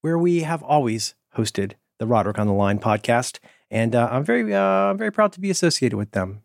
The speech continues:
They're, they're, they're good folks, and they've been good to me. So, so listen, listener, friend, please go head to squarespace dot com slash diffs. That's D I F F S. That's gonna get you a free trial with no credit card required. And when you're ready to launch your beautiful new home on the global internet,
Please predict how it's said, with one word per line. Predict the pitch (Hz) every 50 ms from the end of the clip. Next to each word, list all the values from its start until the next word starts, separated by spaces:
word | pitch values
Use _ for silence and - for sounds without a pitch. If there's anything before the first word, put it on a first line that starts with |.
| _ _
They're, | - 131 127 127 120
they're, | 123 135 127 123 123
they're | 117 127 123
good | 147 147 139
folks, | - 127 113 104 - - - -
and | 104 107 110
they've | 110 107
been | 101 104 104
good | - 104 101
to | - 107
me. | 101 92 98 - _ - _ _ _ _ _
So, | - - 196 196 190 156
so | - - 202
listen, | 208 240 226 - - 107 95 104 117
listener, | - 156 185 - - 110 87 - - -
friend, | - - 170 131 101 - - - _ _ _ _ _ _ _ _ _ _ _ _ _ _ _ -
please | - 208 180 107 95 -
go | - 175 143 113
head | 101 - 185 185 165
to | -
squarespace | 135 - - - 175 180 180 - - 170 170 170 165 - -
dot | - 113 139 -
com | - - 101 117 135
slash | 143 - - 127 123 - -
diffs. | - 113 113 -
That's | - 131 -
D | - 202 220
I | 254 262 240
F | 226 220 208 214
F | 196 170 165 -
S. | 254 262 277 269 269 - - _ _ _ _ _ _ _ _ -
That's | - - -
gonna | 127 127
get | 131 123 -
you | 127
a | 101
free | 101 - - 214 254 285 277
trial | - - - 104 87 80 78 - 156 - _ _ _ _ _ _ _ _ _ _ _
with | 135 120
no | 135 151
credit | 151 - 123 98 104
card | - - 101 101 131
required. | - - 180 208 226 165 104 - _ _ _ _ _ _ _ -
And | 175 185
when | 196 247
you're | 285 302
ready | 262 240 226 233
to | 233 226
launch | 196 185 170 196 233 - -
your | 143 151 165 165 143
beautiful | 127 143 151 139 156 - 139
new | 120 113 117
home | 117 120 98 104 123 147
on | 135 - 131 123 117 117 117 120 117 120
the | 120
global | 113 131 123 113 113 117 123
internet, | 165 180 147 135 151 -